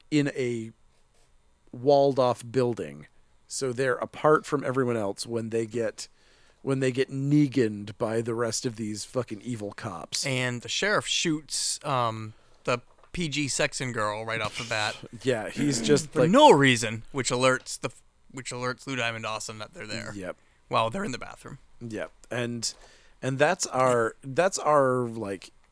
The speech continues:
Speaker 1: edgelord moment for the movie is, like, I mean, it's a very, it's a very Walking Dead moment. The whole, this whole thing is Walking Dead.
Speaker 2: I've never watched Walking Dead, so I don't
Speaker 1: Like, this, this whole thing is, I mean, it's Walking Dead, and it's also the thing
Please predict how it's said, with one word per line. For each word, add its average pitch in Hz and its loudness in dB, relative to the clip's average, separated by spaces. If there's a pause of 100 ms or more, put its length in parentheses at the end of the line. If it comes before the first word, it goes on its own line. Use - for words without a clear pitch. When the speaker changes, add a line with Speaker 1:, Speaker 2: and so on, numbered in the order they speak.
(120)
Speaker 1:
edgelord 117 2
moment 110 -2
for 117 -8
the 104 -8
movie 104 -4
is, 104 -10
like, 101 -8 (720)
I 127 0
mean, 139 0
it's 135 0
a 147 0
very, 135 6 (640)
it's 190 -4
a 156 2
very 143 12
Walking 135 4
Dead 120 0
moment. 104 -4
The 107 -6
whole, 160 8
this 196 -2
whole 247 4
thing 185 4
is 120 -4
Walking 107 -4
Dead. - -6
Speaker 2:
I've 151 -2
never 147 0
watched 131 -2
Walking 117 -10
Dead, 107 -14
so 107 -16
I - -14
don't 113 -6
Speaker 1:
Like, 127 0
this, 139 2
this 143 -4
whole 175 4
thing 131 0
is, 120 -6 (100)
I 147 2
mean, 156 0
it's 147 -2
Walking 151 0
Dead, 127 4
and 120 -6
it's 110 -8
also 117 -2
the 107 -8
thing 104 -10